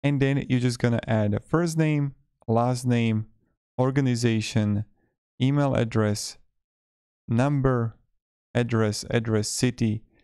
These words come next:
state or province, postal code, and then PayPal. So you're just gonna fill it out, pay for it, and you will have it right here. And then, uh, you're gonna find it in your managed domains. So here you're gonna find all the domains.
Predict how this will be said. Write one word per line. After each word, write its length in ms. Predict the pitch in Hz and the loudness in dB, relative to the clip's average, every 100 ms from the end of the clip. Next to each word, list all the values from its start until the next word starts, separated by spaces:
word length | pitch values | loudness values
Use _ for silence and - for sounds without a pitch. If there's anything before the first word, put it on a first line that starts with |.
| _ | _
state 340 | - - 131 120 | -12 -2 0 2
or 80 | 107 | 0
province, 420 | 120 123 113 107 | 0 0 0 0
postal 400 | - 120 - 113 | 0 0 0 -4
code, 380 | - 107 101 - - | 0 0 0 -4 -4
and 200 | 110 107 | 0 0
then 160 | 101 | 0
PayPal. 480 | 104 101 98 92 - - _ _ _ _ _ | 0 -2 0 -4 -4 -10 _ _ _ _ _
So 560 | - 113 110 107 107 - | -2 2 2 0 -2 -2
you're 120 | 123 | 0
just 120 | 135 | 0
gonna 160 | 139 135 | 0 0
fill 200 | 131 143 | 0 0
it 120 | 131 | 2
out, 340 | 127 147 147 - - _ _ - | 2 2 -2 -6 -18 _ _ -2
pay 160 | 135 | -2
for 300 | 139 156 147 | 0 0 2
it, 180 | 139 131 - | 0 -2 -4
and 120 | - 120 | 0 2
you 100 | 120 | 2
will 160 | 120 | 2
have 160 | 113 110 | 2 0
it 80 | 110 | 0
right 240 | 104 101 | 0 0
here. 340 | 110 147 165 160 _ _ _ _ _ | 2 2 0 -4 _ _ _ _ _
And 240 | 127 123 117 | -2 0 2
then, 380 | 117 113 110 - 247 - | 2 2 -2 -4 -16 -6
uh, 360 | 107 104 104 - | -2 0 0 -2
you're 160 | - 107 | -2 0
gonna 220 | 120 117 | 2 0
find 260 | - 113 | 0 0
it 120 | 113 - | 0 0
in 120 | 117 | 0
your 140 | 107 | 0
managed 360 | 107 107 107 101 | 2 0 0 0
domains. 380 | 107 104 98 101 | 0 0 0 -2
So 160 | - | -2
here 140 | 110 117 | 0 0
you're 100 | 117 | 0
gonna 160 | 113 | 0
find 280 | 110 107 107 | 0 0 0
all 200 | - 110 | 0 0
the 60 | 107 | 0
domains. 580 | 104 101 95 101 - | 0 0 0 -2 -8